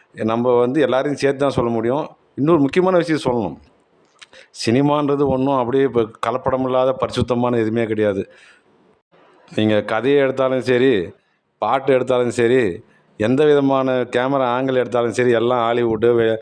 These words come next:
உலக சினிமாலேருந்து நிறைய உருவி தான் போடுறாங்க. இப்போ ஈரானிய திரைப்படங்கள், தென்கொரிய திரைப்படங்கள்,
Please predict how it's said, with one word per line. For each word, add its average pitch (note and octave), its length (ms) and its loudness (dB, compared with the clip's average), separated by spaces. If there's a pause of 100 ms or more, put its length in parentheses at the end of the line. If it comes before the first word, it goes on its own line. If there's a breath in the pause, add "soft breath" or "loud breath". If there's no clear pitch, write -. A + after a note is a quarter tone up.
(160 loud breath)
உலக C3+ 340 0
சினிமாலேருந்து B2+ 560 0
நிறைய A#2 280 0
உருவி A#2 280 0
தான் A#2+ 200 -4
போடுறாங்க. G#2 500 -2 (600)
இப்போ B2 540 0
ஈரானிய C3+ 400 0
திரைப்படங்கள், B2+ 800 -2
தென்கொரிய C3 440 2
திரைப்படங்கள், A#2+ 800 -2